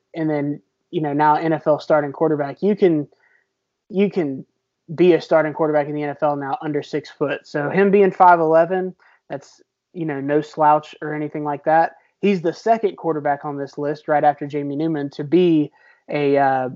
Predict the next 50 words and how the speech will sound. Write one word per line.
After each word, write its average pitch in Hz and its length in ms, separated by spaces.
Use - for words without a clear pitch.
actually 156 340
go 151 320
up 156 220
in 151 80
his 143 220
rankings 143 480
from 143 200
high 147 200
school. 143 280
He 147 100
was, 135 360
uh, 151 220
eighty-eight 151 400
overall. 139 580
Um, 135 320
and 135 100
then 131 480
now 147 280
he's 139 260
gone 151 240
up 147 140
to 151 100
a 131 60
four-star 139 840
from 135 140
a 135 60
three-star. 139 440
He's 135 200
now 143 160
a 131 60
four-star, 147 520
ninety-one 147 460
overall 131 520
as 151 120
a 139 60
transfer. 147 580
Now, 139 240
I 196 100
know 196 120
a - 20
lot 160 140
of 151 80
people 151 200
say 147 220
ratings 143 300
don't 147 180
matter, 143 300
but, 139 260
you 160 140
know, 139 260